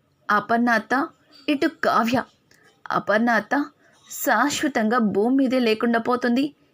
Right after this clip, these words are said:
ఇక్కడ కావ్య ఈ దుగ్గిరాల కుటుంబం వదిలి వెళ్ళిపోతుంది. ఇప్పుడు రాజ్, అందరూ ఉన్నా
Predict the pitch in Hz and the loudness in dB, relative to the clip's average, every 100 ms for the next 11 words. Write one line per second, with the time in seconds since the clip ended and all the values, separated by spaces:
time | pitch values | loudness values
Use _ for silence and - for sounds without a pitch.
0 | _ _ 202 196 220 220 - _ _ _ | _ _ -4 -2 0 -2 -6 _ _ _
1 | - 170 202 233 269 _ _ _ - 330 | -2 0 2 0 -4 _ _ _ -6 -2
2 | 339 - - 196 214 262 277 247 220 214 | 0 -2 -4 -4 0 0 2 0 -2 -2
3 | 226 233 220 202 214 - _ _ _ - | 0 0 0 0 0 -2 _ _ _ -6
4 | 196 196 202 240 208 208 220 240 - _ | -2 0 0 0 -2 0 0 0 -4 _
5 | _ - _ - 208 - 226 220 - _ | _ -20 _ -4 -4 0 0 0 -6 _
6 | - - - 190 190 190 226 - - - | -20 -16 -4 0 2 0 0 -4 -6 -12
7 | _ _ _ _ _ _ _ _ _ _ | _ _ _ _ _ _ _ _ _ _
8 | _ _ _ _ _ _ - - - - | _ _ _ _ _ _ -20 -20 -16 -4
9 | 214 214 240 277 277 214 226 269 | 0 0 2 2 2 2 2 0